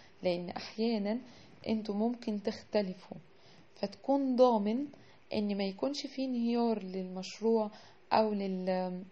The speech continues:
او لل-، للبيزنس اللي انت فاتحه. آه، رابع حاجة،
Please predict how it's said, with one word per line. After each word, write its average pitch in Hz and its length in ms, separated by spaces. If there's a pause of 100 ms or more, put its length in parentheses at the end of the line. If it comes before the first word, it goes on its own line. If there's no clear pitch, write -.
(120)
او 220 160
لل-، 190 580 (360)
للبيزنس 220 600
اللي 190 160
انت 208 180
فاتحه. - 320 (600)
آه، 190 500
رابع 208 240
حاجة، 254 560